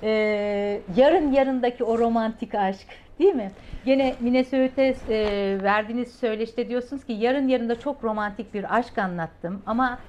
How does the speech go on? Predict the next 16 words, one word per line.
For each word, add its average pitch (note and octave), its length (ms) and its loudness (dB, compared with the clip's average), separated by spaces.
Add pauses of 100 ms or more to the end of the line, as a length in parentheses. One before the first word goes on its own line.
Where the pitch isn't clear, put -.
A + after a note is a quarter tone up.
(160)
insanın C4 440 0
aşkı B3 320 -6
keşfetmesi B3 680 -4
için A#3 240 -6
kırk B3+ 340 -8
yaşına A3 340 -2
gelmesi G3 600 -2
ve G3+ 40 -2
ona G3 200 -4
şöyle G3 300 -8
dönüp G3+ 280 -6
bakması G#3 420 -4
ve G#3+ 80 -4
mesafelendirmesi G#3 1080 -2
gerekiyor E3+ 520 -8
kendisini." E3+ 640 -12